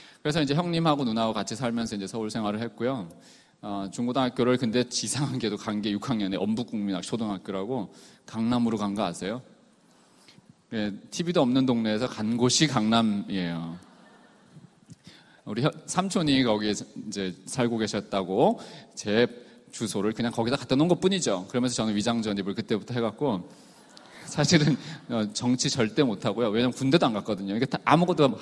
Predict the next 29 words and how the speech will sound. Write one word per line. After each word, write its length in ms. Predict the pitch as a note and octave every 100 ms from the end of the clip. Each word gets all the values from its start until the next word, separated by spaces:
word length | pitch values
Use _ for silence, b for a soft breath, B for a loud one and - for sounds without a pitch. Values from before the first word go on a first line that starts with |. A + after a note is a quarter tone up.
| C#3
할 120 | - F3
수 140 | C#3
없는, 400 | A2+ A2+ A2 F#2+ B B B -
아메리카 480 | A2 C3+ D3 D3+ D#3
참 220 | - C#3
가장 340 | - D3+ D3+
안 200 | G#2 G#2+
맞는 460 | B2 B2 B2 B2 G#2+ B B B G#2+
그런 160 | A2 A#2+
사-, 260 | C#3+ C#3 C#3+
사람입니다. 680 | D3 D3 C#3 A#2 G2 F#2+ E2+ B B B B B B _
그러다가 500 | - F3+ F3+ F3 F3
이제 220 | D#3 C3+ A#2
대학을 340 | A2+ A2+ B2+
가고 640 | A#2+ G2 D3 A3 F#3+ - - _ _ _ _
원하는 360 | A#2+ C#3 F3 E3+
데는 220 | E3+ G3
못 140 | A#2+
갔어요. 420 | - A#2 - F#2 F2+
또 300 | G2 F2+ F#2
그러니까 220 | F#2 A2+
부모님의 500 | - C#3+ F3 E3+ E3
기대대로 600 | - C#3+ D#3+ D3 B2 C3+ C3+
열심히는 540 | A2 A2+ D3+ D#3 D3 D#3
했는데 760 | E3 D3 A2+ B2 A2+ F#2 E2+ F#2+
그 100 | C3+
당시가 480 | C3 G#2 G#2+ C#3 A#2
그렇지 280 | G#2+ -
않아요? 340 | A2+ F#2+ G#2